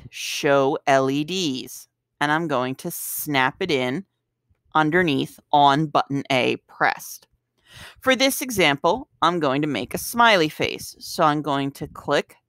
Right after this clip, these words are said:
to select the L E Ds that I want to light up when I press the A button. Once I've finished creating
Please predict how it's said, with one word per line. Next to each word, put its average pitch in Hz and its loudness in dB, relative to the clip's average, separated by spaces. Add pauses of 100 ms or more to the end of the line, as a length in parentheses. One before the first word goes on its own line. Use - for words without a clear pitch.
(160)
to 208 -4
select 175 0
the 160 -6
L 143 4
E 196 -4
Ds 139 -4
that 170 -2
I 170 4
want 139 -2
to 208 -8
light 208 0
up 220 4 (840)
when 151 -2
I 165 2 (120)
press - -8 (220)
the 175 -8
A 202 4
button. - -4 (2750)
Once 214 0
I've 233 4
finished - -8 (220)
creating 165 0